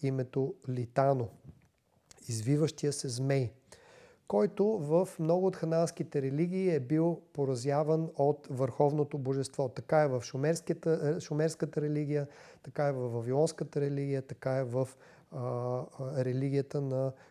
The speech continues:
хората, чието текстове са ни оставени в Угаритската библиотека. Тези текстове са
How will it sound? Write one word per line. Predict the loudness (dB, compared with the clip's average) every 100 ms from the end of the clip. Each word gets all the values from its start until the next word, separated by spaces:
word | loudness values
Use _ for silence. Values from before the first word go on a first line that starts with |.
| _
хората, | 0 2 2 0 -2 0 -2
чието | -2 -4 -4
текстове | -2 -2 -2 -4 -2 -2
са | -2
ни | -4
оставени | -4 -2 -2 0 -2 -4
в | -2 -2 -2 -12 -20 -20 -16 -6
Угаритската | -4 -2 -2 -4 -6 -8 -2 -2 -4 _ -8
библиотека. | -2 -2 0 -2 2 0 0 -12 -12 -20 -20 _ 2
Тези | 4 4
текстове | 2 2 2 0 -6 -2 0 -2
са | -4 -2 0 0